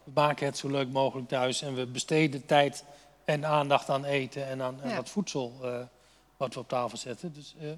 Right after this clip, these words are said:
Speaker 1: ik wens Marco en jou in ieder geval heel erg veel succes, ehm, met, eh, die beweging van boer naar bord, zeg ik dan toch maar even.
Speaker 2: <laughs>
Speaker 1: Eh, en ik hoop dat, eh, we snel elkaar ook weer echt kunnen ontmoeten.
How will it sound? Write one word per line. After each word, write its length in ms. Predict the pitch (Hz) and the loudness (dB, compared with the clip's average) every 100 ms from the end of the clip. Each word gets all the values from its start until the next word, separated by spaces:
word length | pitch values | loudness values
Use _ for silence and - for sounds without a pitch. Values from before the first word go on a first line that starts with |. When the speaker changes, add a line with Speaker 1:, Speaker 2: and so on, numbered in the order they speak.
| - _ _ - | -14 _ _ -4
Speaker 1:
ik 160 | 165 | 4
wens 240 | 175 175 - | 6 6 8
Marco 400 | 175 196 175 156 | 8 8 6 2
en 100 | 151 | 4
jou 220 | 147 139 143 | 6 6 2
in 40 | |
ieder 80 | 143 135 | -2 0
geval 80 | 160 | 2
heel 100 | 170 151 | 2 2
erg 100 | 139 | 0
veel 160 | 147 135 | 0 -4
succes, 560 | 139 - 151 135 - - - _ _ _ _ _ - | -6 -2 0 0 -4 -10 -20 _ _ _ _ _ -6
ehm, 260 | 135 131 127 123 - _ - | 0 0 -2 -10 -20 _ -4
met, 440 | 151 170 - - | 2 2 2 -4
eh, 360 | 156 147 143 135 135 - - _ | 0 4 4 2 -4 -14 -20 _
die 120 | 160 | 0
beweging 600 | 135 143 147 131 143 143 | 2 6 6 4 -2 -4
van 340 | - 139 135 127 - - _ | 0 0 0 -4 -18 -20 _
boer 380 | 143 139 165 139 | -6 2 2 4
naar 160 | 131 120 | 0 0
bord, 220 | 165 - | -2 -4
zeg 200 | - 156 | -6 -4
ik 120 | 139 | -4
dan 140 | 143 | -6
toch 200 | - 160 | -6 -6
maar 140 | 165 151 | -4 -2
even. 420 | 147 147 - 214 | -2 -2 -4 -10
Speaker 2:
<laughs> 180 | 220 - - _ _ | -10 -16 -20 _ _
Speaker 1:
Eh, 360 | 151 147 143 160 | 0 2 4 2
en 100 | 160 | 2
ik 100 | 117 | 8
hoop 280 | 170 170 | 8 8
dat, 180 | 170 151 | 4 2
eh, 60 | 160 147 151 147 147 | 0 -2 -2 -8 -4
we 60 | 156 | -2
snel 440 | - 175 165 151 | 4 8 8 8
elkaar 460 | 156 - 165 160 156 143 143 | 4 6 8 8 4 -8 -4
ook 180 | - 165 | -4 0
weer 200 | 180 190 | 2 2
echt 140 | - | 2
kunnen 220 | 196 170 | 4 4
ontmoeten. 480 | 156 170 180 151 | 4 4 4 2